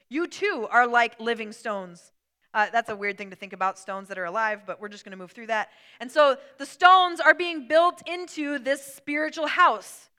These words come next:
is the way it's described. And it's interesting that, uh, Peter uses this image of a building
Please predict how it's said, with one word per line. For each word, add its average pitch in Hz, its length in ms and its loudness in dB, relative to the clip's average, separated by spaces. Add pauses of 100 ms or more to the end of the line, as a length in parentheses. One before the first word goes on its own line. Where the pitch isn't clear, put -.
(120)
is 220 140 -12
the 240 80 -8
way 233 140 0
it's - 160 -8
described. 175 540 -12 (520)
And 294 80 -6
it's 330 200 -8
interesting 415 560 -10
that, 320 300 0
uh, 254 200 4 (100)
Peter 339 220 -8
uses 311 340 -8
this 277 220 -14
image 277 340 -6
of 254 140 -6
a 247 60 -2
building 240 640 0